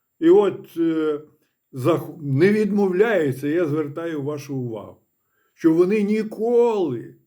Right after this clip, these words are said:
не відмовляться від захоплення України, бо без України їм смерть.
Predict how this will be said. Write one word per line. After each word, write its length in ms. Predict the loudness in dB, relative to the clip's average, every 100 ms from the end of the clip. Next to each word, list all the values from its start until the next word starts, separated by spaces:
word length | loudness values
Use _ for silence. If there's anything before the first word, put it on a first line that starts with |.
| _ _ _ _ -2
не 160 | 2 4
відмовляться 1300 | 2 0 2 4 4 2 0 -4 -6 -12 -20 -20 _ _ _ _ _ 0
від 180 | 0
захоплення 760 | 2 0 2 0 2 0 0 0
України, 760 | 0 -2 0 0 0 -2 -2 -4
бо 280 | 2 4
без 280 | 4 2 0
України 680 | -2 0 0 0 -2 -2 -4
їм 320 | -4 -4 -6
смерть. 840 | -8 -4 -2 0 -2 -4 -12 -20